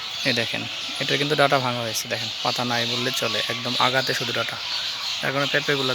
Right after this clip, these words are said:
দেখেন কত ছোট ছোট হয়ে গেছে। আর যে গাছের ডাটা বেশি, সেই গাছের পেঁপেটা আমি আপনাদেরকে দেখানোর চেষ্টা করতেছি। তার আগে এটা আপনারা দেখেন,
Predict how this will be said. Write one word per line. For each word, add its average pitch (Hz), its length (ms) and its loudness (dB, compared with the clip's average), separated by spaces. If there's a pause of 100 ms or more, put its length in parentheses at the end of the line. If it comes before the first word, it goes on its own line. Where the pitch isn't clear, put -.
দেখেন 147 220 0 (580)
কত 127 140 -2 (160)
ছোট 143 140 -4 (140)
ছোট 123 120 -4 (100)
হয়ে 113 200 0
গেছে। - 180 -2 (1700)
আর 131 80 6 (100)
যে 135 180 8
গাছের 143 320 6
ডাটা 139 200 6 (120)
বেশি, 139 240 4 (220)
সেই 139 180 6
গাছের 131 260 2
পেঁপেটা 131 340 4
আমি 127 120 4
আপনাদেরকে 123 360 2
দেখানোর 127 380 2
চেষ্টা 139 280 4
করতেছি। 131 320 0 (1600)
তার 120 180 2
আগে 127 180 0
এটা 131 160 0
আপনারা 123 200 -2 (100)
দেখেন, 123 220 0